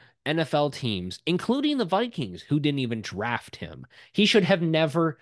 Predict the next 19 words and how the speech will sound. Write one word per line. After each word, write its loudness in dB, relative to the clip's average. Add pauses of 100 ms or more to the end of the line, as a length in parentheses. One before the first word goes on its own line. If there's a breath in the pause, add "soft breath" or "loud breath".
(120)
missed 0
the 0
N -2
F -6
L -4
draft. -8 (340 soft breath)
What 6
a 8
complete 2
oversight. -2 (240)
A -2
unanimous 0
All-American, -2 (200 soft breath)
does 0
not 2
even 2
get 2
a 2
sniff, -4